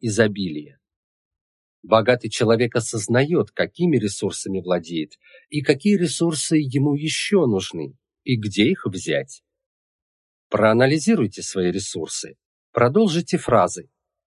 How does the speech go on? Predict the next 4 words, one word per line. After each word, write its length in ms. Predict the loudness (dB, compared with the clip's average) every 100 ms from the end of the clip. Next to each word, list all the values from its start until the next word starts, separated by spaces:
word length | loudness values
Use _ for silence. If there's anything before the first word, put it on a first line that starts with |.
| _ _ _
«У 120 | 2
меня 320 | 4 4 4
есть», 720 | 2 0 -4 -4 -6 -12 -16 -18 _ _ _ _ _
«Я 440 | -2 2 4